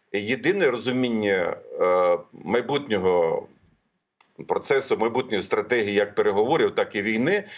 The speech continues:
пов'язано з тим, що ми з європейцями в одному човні. Ми в одному, е,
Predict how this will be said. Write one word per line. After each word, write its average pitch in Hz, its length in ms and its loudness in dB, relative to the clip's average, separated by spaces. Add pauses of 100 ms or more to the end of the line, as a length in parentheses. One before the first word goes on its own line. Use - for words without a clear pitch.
(160)
пов'язано 120 380 2
з 120 60 -6
тим, 170 160 0
що 131 220 0
ми 139 260 0
з 113 80 -6
європейцями 117 560 0
в - 20 4
одному 107 320 0
човні. 98 520 -2 (380)
Ми 123 260 2
в 160 80 0
одному, 127 640 2 (600)
е, - 20 6